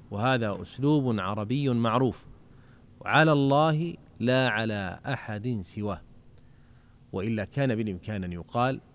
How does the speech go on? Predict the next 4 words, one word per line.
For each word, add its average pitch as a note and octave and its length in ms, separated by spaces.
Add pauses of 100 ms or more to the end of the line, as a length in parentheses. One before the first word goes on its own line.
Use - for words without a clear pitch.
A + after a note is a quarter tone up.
(300)
"فليتوكل G#2+ 1120
المؤمنون G#2+ 840 (420)
على F#2+ 180
الله". E2+ 220